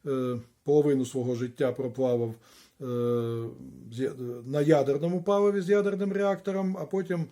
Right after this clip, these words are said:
реактор було демонтовано, е,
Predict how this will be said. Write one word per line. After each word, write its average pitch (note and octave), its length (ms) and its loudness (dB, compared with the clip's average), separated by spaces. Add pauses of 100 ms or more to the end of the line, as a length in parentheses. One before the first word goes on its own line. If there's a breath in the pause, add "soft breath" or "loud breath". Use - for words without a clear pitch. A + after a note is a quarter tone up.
(300 loud breath)
реактор D3+ 440 2
було C3+ 440 2
демонтовано, F#3 760 0 (480 soft breath)
е, C#3 400 0